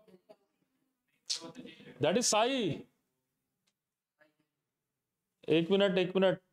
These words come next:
अब देखो क्वेश्चन समझो। Phi n क्या होगा?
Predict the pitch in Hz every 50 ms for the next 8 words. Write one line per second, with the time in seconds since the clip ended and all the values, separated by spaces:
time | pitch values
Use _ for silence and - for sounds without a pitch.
0 | _ _ _ _ _ - 131 139 147 160 160 175 170 175 160 160 180 165 143 165
1 | 147 143 131 120 104 - - _ _ _ _ _ _ _ _ - 156 185 208 233
2 | 247 262 233 262 254 240 220 190 139 110 95